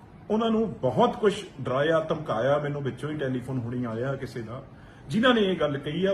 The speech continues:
ਬਹੁਤ ਨਿੰਦਣਯੋਗ ਗੱਲ ਆ। ਕਿਸਾਨ ਨੂੰ ਤਾਂ ਤੁਸੀਂ ਹੱਥ ਲਾ ਨਹੀਂ ਸਕਦੇ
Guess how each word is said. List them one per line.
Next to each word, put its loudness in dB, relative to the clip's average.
ਬਹੁਤ -4
ਨਿੰਦਣਯੋਗ -8
ਗੱਲ -4
ਆ। -6
ਕਿਸਾਨ 0
ਨੂੰ 0
ਤਾਂ 2
ਤੁਸੀਂ 0
ਹੱਥ 0
ਲਾ 2
ਨਹੀਂ 0
ਸਕਦੇ -8